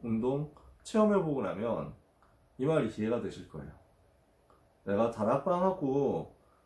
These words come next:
한 영혼 살리는 그 맛을 보고 있는데 내가 하고 있는 일에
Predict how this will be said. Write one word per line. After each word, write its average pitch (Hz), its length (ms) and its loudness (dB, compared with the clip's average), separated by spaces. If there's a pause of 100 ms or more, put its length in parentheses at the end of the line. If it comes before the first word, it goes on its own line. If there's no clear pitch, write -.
(180)
한 196 200 2
영혼 220 240 4
살리는 160 760 0
그 156 600 0
맛을 113 340 0
보고 131 220 0
있는데 98 600 -4 (680)
내가 113 340 0
하고 196 240 0
있는 143 360 0
일에 95 540 -4